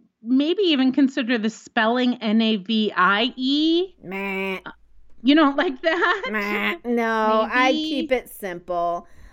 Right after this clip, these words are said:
Speaker 2: Otherwise, I mean,
Speaker 1: Oh.
Speaker 2: that goes back to creative spellings of common names. 'Cause everyone knows the word Navy and are, is going to spell it N A V Y.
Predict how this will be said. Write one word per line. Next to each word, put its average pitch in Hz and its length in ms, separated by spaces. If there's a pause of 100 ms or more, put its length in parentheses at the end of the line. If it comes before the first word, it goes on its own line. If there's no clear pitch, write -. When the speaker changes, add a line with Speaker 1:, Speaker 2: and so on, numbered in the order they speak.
(140)
Speaker 2:
Otherwise, 359 400
I 254 160
mean, 320 160
Speaker 1:
Oh. 320 40
Speaker 2:
that 311 180
goes 277 220
back 240 420
to 214 380
creative 185 540
spellings 175 600
of 160 140
common 151 380
names. 95 720 (380)
'Cause 196 120
everyone 254 600
knows 226 360
the 208 120
word 185 360
Navy 170 600
and 170 200
are, 165 80 (100)
is 180 200
going 180 320
to 190 120
spell 170 360
it 165 220
N 165 160
A 160 180
V 156 200
Y. 92 560